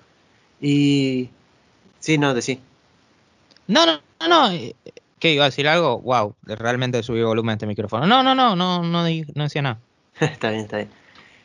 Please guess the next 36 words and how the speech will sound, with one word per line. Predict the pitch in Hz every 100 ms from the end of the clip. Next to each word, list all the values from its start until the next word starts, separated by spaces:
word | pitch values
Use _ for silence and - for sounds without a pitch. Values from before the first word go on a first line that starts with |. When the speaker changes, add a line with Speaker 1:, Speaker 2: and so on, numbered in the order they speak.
| _
Speaker 1:
No, | 208 202 147
y | 151 151
bueno, | 180 208
estuve | 147 196
jugando | 196 190 185
a |
Isaac | 202 208 202
y | 135
ahora, | 131 139 135 117 110 -
como | 110 107
te | 113
contaba | 113 113 120 120
antes | 120 117 113
de |
empezar | 110 107 - 113 110 107 110
el |
programa, | - 120 120 127 123 - _ _ -
más | 135 123
a | 139
la | 123
noche, | 131 127 135 127
porque | - 110 110
a |
la | 107 110
tarde | 113 117
ahora | 113 113
tengo | 107 107
que | 107
hacer | - -
cosas | 113 113
de | 107
la |
FACU | - 113 110 -
y | 110 123 120 113
eso, | 113 143 - _ _ _ _ _ _ _
pensaba | 123 113 - 127 123 123 120 113 107 107